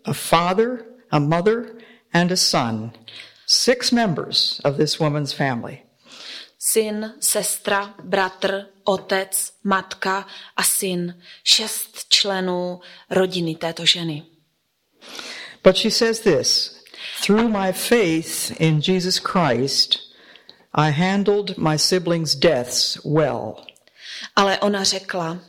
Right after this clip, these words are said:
Speaker 2: "Skrze víru v Pána Ježíše já zvládám tu smrt těch mých sourozenců."
Speaker 1: But I could never quite accept the deaths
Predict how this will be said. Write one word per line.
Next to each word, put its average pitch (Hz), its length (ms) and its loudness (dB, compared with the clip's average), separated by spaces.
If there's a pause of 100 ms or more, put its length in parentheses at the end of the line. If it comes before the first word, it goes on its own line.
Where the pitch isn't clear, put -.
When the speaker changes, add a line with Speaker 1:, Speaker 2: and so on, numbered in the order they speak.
(440)
Speaker 2:
"Skrze 208 380 0
víru 220 400 -2
v - 140 -8
Pána 190 340 0
Ježíše 190 800 -4 (460)
já 190 580 0 (200)
zvládám 180 840 -2
tu 175 160 -8
smrt 185 600 -2
těch - 260 -6
mých 175 260 -4
sourozenců." 175 840 -6 (1080)
Speaker 1:
But 214 120 8
I 240 100 2
could 247 180 -2
never 262 280 2
quite 208 340 0
accept - 840 -2
the 165 80 4
deaths 147 720 0